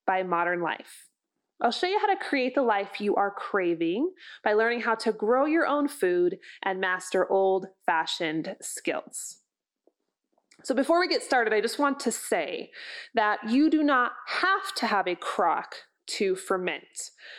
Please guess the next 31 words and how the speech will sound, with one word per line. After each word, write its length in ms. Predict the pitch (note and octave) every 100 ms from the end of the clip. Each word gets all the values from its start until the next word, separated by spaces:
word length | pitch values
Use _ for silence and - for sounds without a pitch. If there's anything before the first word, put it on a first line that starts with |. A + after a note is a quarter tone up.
| - -
I 80 |
have 240 | C4 C#4 B3
made 340 | A#3+ A3 G#3 -
plenty 800 | - C4+ C#4 D4+ D#4 - B3+ G#3+
of 160 | G3 F#3
different 400 | G3 G3+ F#3+ -
ferments 720 | - F#3+ F#3 E3+ E3+ - - - - -
with 160 | G3+ F#3+
my 140 | F3+
trusty 760 | E3+ - B3+ C4 - D4 C4 G#3
mason 600 | G3 F#3+ G#3 - D4 D4
jars. 560 | D#4+ D#4+ E4 E4 D#4+
Like, 180 | G#3+ F3
sometimes 440 | - G#3+ G#3+ A#3+ A#3
I 40 |
use 220 | A#3 A3+
one 140 | G#3+ G#3
of 80 | F#3
those 240 | F#3 F3+ -
airlock 480 | G#3 G#3+ A3 G#3+ G#3+
systems. 680 | - A#3+ - A3 G#3 G3+ - - - _ -
Sometimes 440 | - F3 F#3+ G3
I 60 | G#3
just 240 | G#3+ G#3+
use 160 | A#3 A#3
a 80 |
lid. 400 | B3+ D#4+ A#3+ - - _ - -
So 180 | A#3+
do 220 | A3 A#3+ A#3+
not 320 | B3+ D#4 -
let 240 | B3 A#3